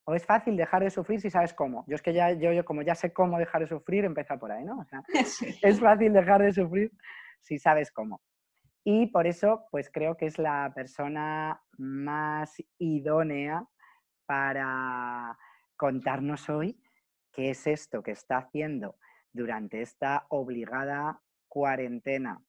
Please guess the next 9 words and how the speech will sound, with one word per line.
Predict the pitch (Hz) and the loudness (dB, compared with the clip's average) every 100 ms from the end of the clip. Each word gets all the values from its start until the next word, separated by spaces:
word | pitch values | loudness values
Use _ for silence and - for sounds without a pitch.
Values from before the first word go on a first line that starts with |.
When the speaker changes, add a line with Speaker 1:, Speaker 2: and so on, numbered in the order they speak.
| _ _ _ _ _ - | _ _ _ _ _ -10
Speaker 1:
que | 123 123 | -6 -6
debería | 123 120 131 135 | -6 -6 -6 -6
de | 131 | -8
ser | 143 135 143 151 - | -4 -2 0 -2 -6
algo | 139 143 139 | -6 -6 -8
que | 131 127 127 127 | -8 -6 -6 -8
hacemos | 123 139 139 143 143 139 | -8 -8 -8 -6 -8 -8
de | 135 | -8
forma, | 143 147 151 151 156 | -6 -6 -4 -6 -8